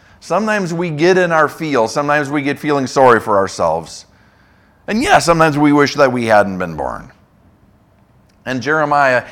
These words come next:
has had a few rounds of this, and this is, this is the deepest, darkest, blackest of, of all of them.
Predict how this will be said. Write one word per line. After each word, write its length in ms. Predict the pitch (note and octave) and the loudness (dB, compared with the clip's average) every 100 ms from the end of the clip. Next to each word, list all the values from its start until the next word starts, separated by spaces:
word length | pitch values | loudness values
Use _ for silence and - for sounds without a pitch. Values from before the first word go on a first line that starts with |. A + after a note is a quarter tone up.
| - | -12
has 160 | C#3+ C3 | -10 0
had 140 | D3+ | 0
a 60 | C#3+ | 0
few 240 | - D3+ | -4 -2
rounds 400 | C3+ B2+ B2 A2 | 0 2 0 -2
of 180 | F2+ D2+ | -6 -6
this, 200 | F2 B2 | -6 -4
and 140 | A2+ | -2
this 180 | B2+ D3 | -2 -2
is, 200 | C#3+ B2+ - - | -4 -6 -12 -2
this 220 | D#3+ D#3+ | -2 0
is 200 | D#3 B2+ | -4 -2
the 120 | B2+ | -4
deepest, 640 | A2 B2 C3 B2+ A2+ G#2+ | -2 -4 -4 -4 -6 0
darkest, 580 | G#2 G#2+ G#2+ A2+ G2+ - - - | 4 4 4 0 -6 -8 -18 -12
blackest 760 | G#2 G#2 G#2 G#2 - F#2 - | -2 2 4 4 0 -8 -6
of, 320 | G2+ F#2+ F2 D2 | 0 0 0 -4
of 140 | G#2 F2+ | -6 -4
all 400 | - G2 F2+ F2+ | -4 -4 -4 -6
of 220 | C#2 C2 | -10 -14
them. 240 | A#1+ G#1+ | -16 -18